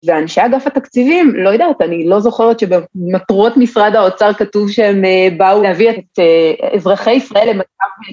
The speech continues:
טוב יותר. הם פחות אמונים על הצד הזה, ולכן הם רוצים את השורה התחתונה שהיא כסף. אה, בדרך זה יעבור, כן, אולי, דרך מטרות, אה, טובות וראויות,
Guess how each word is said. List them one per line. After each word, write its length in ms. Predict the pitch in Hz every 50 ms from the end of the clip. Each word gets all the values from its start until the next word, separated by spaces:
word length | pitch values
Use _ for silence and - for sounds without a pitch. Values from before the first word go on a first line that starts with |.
| - _
טוב 180 | - - 415 - -
יותר. 440 | 453 - - _ - 508 508 - - - _ _ _ _
הם 160 | - 233 233 220
פחות 320 | - 254 - - 277 277 294
אמונים 380 | 269 240 233 226 220 233 226
על 80 | 220 196
הצד 280 | 185 190 - 220 202 202
הזה, 200 | 190 190 190 208 330 349 294
ולכן 320 | 269 247 247 - 330 311 294 294
הם 120 | 330 311 277
רוצים 300 | 214 214 - 247 240 240
את 280 | 240 - - - -
השורה 260 | 226 214 - 214 214
התחתונה 380 | 226 226 240 - - 233 233 240
שהיא 300 | 233 - 240 240 262 247 - _
כסף. 500 | 311 320 311 - - 277 269 - - _ _ _ _ _ _ _ _ _ _ _ _ 185
אה, 160 | 185 180 175 156
בדרך 380 | 175 180 185 208 233 233 226 -
זה 80 | 196 185
יעבור, 600 | 175 175 175 170 180 220 226 233 240 226 - - _ _
כן, 220 | - - 302 285 262 208 - -
אולי, 500 | 185 180 185 202 226 214 185 - 160 160 _ _ _ _ _ _ _ _ - 190
דרך 200 | 190 202 - -
מטרות, 560 | 190 180 - - 196 170 202 220 214 - 247
אה, 120 | 226 202
טובות 400 | 196 - 208 175 175 202 202 202 -
וראויות, 560 | 208 214 190 175 170 160 165 170 160 185 202